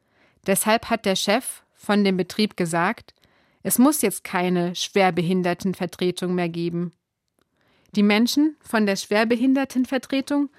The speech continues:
fanden das nicht richtig. Sie haben vor Gericht geklagt und jetzt gewonnen.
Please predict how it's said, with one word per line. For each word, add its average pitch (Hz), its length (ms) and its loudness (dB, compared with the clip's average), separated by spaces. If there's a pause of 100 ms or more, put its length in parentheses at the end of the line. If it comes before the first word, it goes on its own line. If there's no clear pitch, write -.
(180)
fanden 254 460 2
das 214 200 0
nicht 240 220 -2
richtig. 165 500 -6 (1600)
Sie 247 240 0
haben 254 240 4
vor 208 160 2
Gericht 202 380 -2
geklagt 190 760 -4
und 202 200 -2
jetzt 175 260 -2
gewonnen. 180 520 0